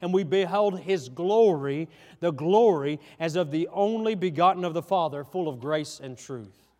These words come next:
John chapter twenty and verse twenty-eight, "And Thomas answered and said unto him, My Lord and my God."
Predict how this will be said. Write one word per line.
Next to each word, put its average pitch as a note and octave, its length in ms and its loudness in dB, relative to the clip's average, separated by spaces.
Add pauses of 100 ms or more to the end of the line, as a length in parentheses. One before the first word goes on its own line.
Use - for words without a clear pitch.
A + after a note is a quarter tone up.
(300)
John G3+ 240 -2
chapter F3+ 300 -6
twenty F#3 500 -6
and D#3 160 -10
verse F3 180 -6
twenty-eight, F#3 440 -6 (220)
"And F#3 120 -6
Thomas G3+ 520 -4
answered G3 340 -6
and E3+ 100 -8
said G3+ 200 -2
unto E3+ 160 -6
him, E3 240 -6 (240)
My E3 260 0
Lord A3+ 580 2 (300)
and G#3 460 -2
my F#3 520 -4 (420)
God." A2+ 520 -2